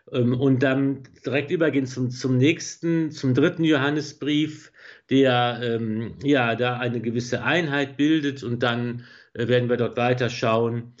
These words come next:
wie, äh, Johannes hier mit diesem Thema umgeht und was wir für uns heute auch noch daraus,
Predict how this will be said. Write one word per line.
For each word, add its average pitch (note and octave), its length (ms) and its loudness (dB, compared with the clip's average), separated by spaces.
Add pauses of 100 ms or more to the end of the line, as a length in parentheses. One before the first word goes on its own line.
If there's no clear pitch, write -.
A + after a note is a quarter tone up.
(220)
wie, B2+ 500 0
äh, A#2+ 200 2
Johannes A2+ 520 2
hier C3 220 0
mit A#2 160 -2
diesem A2 200 -6
Thema B2+ 340 2
umgeht B2+ 580 2
und B2+ 160 -4
was A#2+ 240 -2
wir C3 380 2 (180)
für E3+ 160 -2
uns F#3+ 320 2
heute A2+ 400 0
auch C3+ 260 2
noch A#2+ 360 -2 (340)
daraus, A#2+ 760 -2